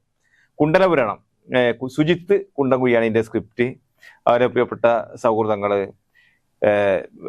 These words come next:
സന്തോഷ് പുതുക്കുന്നതിന്റെ സംവിധാനത്തില് സുഭാഷും അതിനൊക്കെ നിർമ്മിച്ച ഒരു നാട്ടും പുറത്ത് നന്മ നിറഞ്ഞ ഒരു സിനിമയാണ് കുണ്ടലപുരാണം.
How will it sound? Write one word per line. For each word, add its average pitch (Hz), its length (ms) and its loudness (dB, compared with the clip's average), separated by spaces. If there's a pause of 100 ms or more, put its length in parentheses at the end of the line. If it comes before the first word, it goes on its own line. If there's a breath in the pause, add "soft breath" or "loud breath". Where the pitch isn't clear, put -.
(220)
സന്തോഷ് 143 360 0
പുതുക്കുന്നതിന്റെ 117 400 -2
സംവിധാനത്തില് 104 760 -2 (380)
സുഭാഷും 117 580 0
അതിനൊക്കെ 104 480 -2
നിർമ്മിച്ച 107 500 -4 (300)
ഒരു 120 320 0
നാട്ടും 131 500 -2
പുറത്ത് 113 380 -2
നന്മ 113 360 -2
നിറഞ്ഞ 104 340 -2 (120)
ഒരു 120 140 -2
സിനിമയാണ് 113 500 -4
കുണ്ടലപുരാണം. 123 720 -2